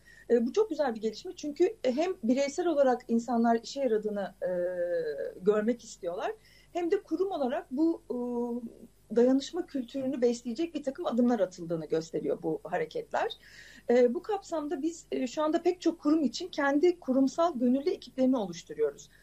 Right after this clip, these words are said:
Bu bazen, e, bir afette arama kurtarma, e, ekibi geliştirmek de olabiliyor. Bazen gidip bir gün herhangi bir yerde bir S T K'ya yardım etmek de olabiliyor gönüllü hizmet olarak. Bazen de,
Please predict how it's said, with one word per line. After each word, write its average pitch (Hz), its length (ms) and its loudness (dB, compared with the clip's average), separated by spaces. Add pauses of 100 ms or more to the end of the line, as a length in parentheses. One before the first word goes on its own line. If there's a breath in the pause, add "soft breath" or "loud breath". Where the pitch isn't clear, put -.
(160 soft breath)
Bu 359 220 6
bazen, 330 440 -2 (140)
e, 240 420 -6 (320)
bir 233 320 2
afette 277 580 0 (120)
arama 262 280 2
kurtarma, 269 540 -4 (240)
e, 220 60 -4
ekibi 226 480 -4
geliştirmek 233 600 0
de 254 40 4
olabiliyor. 170 540 -2 (440 soft breath)
Bazen 320 420 -4
gidip 269 320 -8
bir 320 140 4
gün 277 360 -6
herhangi 277 480 -4
bir 254 100 -2
yerde 226 400 0
bir 240 80 -2
S 247 240 -4
T 254 180 0
K'ya 254 280 2
yardım 233 380 2
etmek - 360 -2
de 160 60 -4
olabiliyor 170 420 -4
gönüllü 190 360 -6
hizmet 196 360 -4
olarak. 180 360 0
Bazen 311 420 2
de, 330 180 0